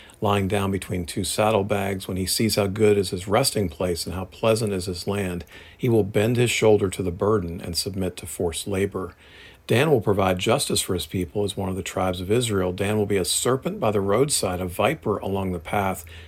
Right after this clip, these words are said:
that bites the horse's heels so that its rider tumbles backward." Verse thirteen, a cool detail here that Zebulun's coastal territory will later be chosen by lot, seemingly random, but a sign of God's providence.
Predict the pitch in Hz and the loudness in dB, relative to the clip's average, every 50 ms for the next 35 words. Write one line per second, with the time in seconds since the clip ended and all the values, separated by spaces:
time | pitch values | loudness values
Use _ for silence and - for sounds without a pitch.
0 | - - - 117 - - 107 107 104 - - 120 101 98 107 101 - - 107 92 | -16 -10 -10 -6 -2 0 0 0 2 0 0 0 2 2 2 2 2 0 -4 -4
1 | - - 156 151 123 101 90 87 87 - - - - - - - - - 113 101 | -4 -4 -2 0 2 2 2 0 -2 -6 -8 -10 -12 -18 -16 -10 -4 0 2 2
2 | 98 95 - - 110 101 101 98 98 101 101 95 92 95 98 - - - - - | 2 0 -2 -2 2 4 4 4 4 2 0 -2 -2 -4 -6 -10 -18 -12 -4 0
3 | 107 104 95 90 87 85 80 - - - 87 92 - - - 85 - - - - | 0 0 0 0 -2 -4 -4 -6 -6 -6 -4 -6 -6 -6 -8 -10 -10 -10 -14 -16
4 | - - - - - 120 110 - - 123 110 101 - - 120 123 117 107 98 - | -20 -20 -4 2 2 2 2 4 2 4 2 4 2 2 2 4 4 4 2 2
5 | - 120 107 101 95 85 107 107 120 113 - 107 98 92 87 98 95 95 95 90 | 2 4 6 6 4 4 4 2 2 4 4 2 4 4 4 4 4 4 4 2
6 | 87 101 104 101 104 104 95 98 92 90 - - - - - 131 135 - - - | 4 4 4 6 6 4 4 4 2 2 0 -2 -2 2 4 6 6 6 6 4
7 | 107 90 - - 104 92 92 90 - - 101 98 95 95 92 92 87 92 98 98 | 2 4 2 2 2 2 2 0 0 0 2 2 4 4 2 2 2 4 4 4
8 | 110 110 107 101 95 98 90 - - - - 107 107 107 104 104 107 98 98 90 | 6 6 4 4 4 2 0 0 0 0 4 6 6 6 6 4 2 2 2 2
9 | 92 87 87 87 85 85 85 95 107 95 - - - - - - - - - 110 | 2 2 2 2 0 0 2 2 2 2 0 -2 -6 -8 -8 -6 -4 0 0 2
10 | 101 101 95 92 90 87 82 90 95 98 104 107 104 92 90 85 87 87 85 90 | 2 2 2 2 0 0 0 0 2 2 4 4 4 2 2 0 0 -2 -2 -2
11 | 90 87 85 - - 104 98 90 87 85 - 90 87 82 80 - - - 113 107 | -2 -2 0 0 0 0 0 0 -2 -2 -2 -2 -2 -2 -4 -6 -2 2 4 4
12 | 107 101 95 87 87 85 82 - - | 4 4 4 2 -2 -2 -4 -4 -8